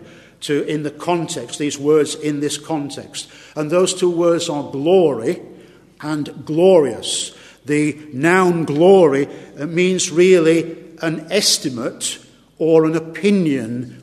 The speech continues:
of another person, a person's worth, or to give them honour or reverence or worship. That's the noun glory.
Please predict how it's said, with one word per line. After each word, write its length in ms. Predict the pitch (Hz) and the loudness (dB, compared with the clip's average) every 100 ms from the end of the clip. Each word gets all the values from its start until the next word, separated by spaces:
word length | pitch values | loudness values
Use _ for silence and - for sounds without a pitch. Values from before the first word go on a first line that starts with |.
| - | -8
of 320 | 143 143 143 - - - | -4 -4 -6 -12 -16 -10
another 380 | 143 147 147 | -4 -4 -4
person, 680 | 131 - 156 139 - 113 90 90 - - - 123 | -4 2 2 2 -4 -8 -14 -20 -20 -20 -16 -12
a 80 | |
person's 920 | 123 175 180 175 175 170 165 - - - | 0 4 6 4 -2 -4 -2 -4 -4 -10
worth, 760 | 135 165 190 131 - - - - - - | 2 6 8 6 2 -10 -14 -18 -20 -8
or 200 | - 160 | 2 2
to 140 | 160 156 | 2 -2
give 320 | 185 180 180 | 0 0 0
them 340 | 170 160 160 - | -2 -2 -6 -4
honour 500 | 180 185 139 101 - - - - _ _ _ - | -2 0 -2 -6 -14 -20 -20 -20 _ _ _ -6
or 280 | 139 135 139 | -4 -2 0
reverence 840 | 156 196 160 123 98 - - - - _ - | 0 0 -2 -6 -6 -6 -6 -8 -14 _ -6
or 300 | 156 151 139 | -4 -2 -2
worship. 680 | 151 196 190 - - - - - _ _ _ _ _ _ _ _ | 2 2 2 -4 -10 -18 -20 -20 _ _ _ _ _ _ _ _
That's 220 | 151 - | -12 -10
the 120 | - | -8
noun 760 | 160 151 143 151 151 143 156 131 | -8 -6 -4 -2 -2 -2 -6 -8
glory. 640 | 147 151 165 147 107 95 | 0 4 6 4 2 -10